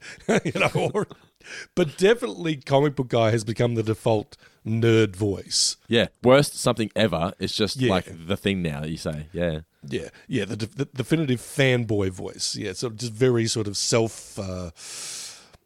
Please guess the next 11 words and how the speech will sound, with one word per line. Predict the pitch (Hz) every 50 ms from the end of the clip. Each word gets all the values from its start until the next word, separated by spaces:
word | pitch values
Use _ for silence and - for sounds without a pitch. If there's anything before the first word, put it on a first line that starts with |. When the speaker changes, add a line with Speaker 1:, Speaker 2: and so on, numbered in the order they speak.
| _ _ _
Speaker 1:
self-important, | - - - 185 175 - - 143 123 - - - 123 117 110 110 - 113 104 95 - - - - _ _ _ _ _
self-proclaimed | - 107 - - - 131 123 - - 113 - 120 110 107 104
authority | 98 - - - - 120 110 104 98 92 107 101 92
on | 95 95
the | 101 95
whole | 87 107 98 92
thing. | 87 - - - - - -
Mm, | 156 139 127 127 120 120 117 117 113 - - - - - - - - _ _ - - _ -
I | -
think | - - - 120 107 -
this | - - - -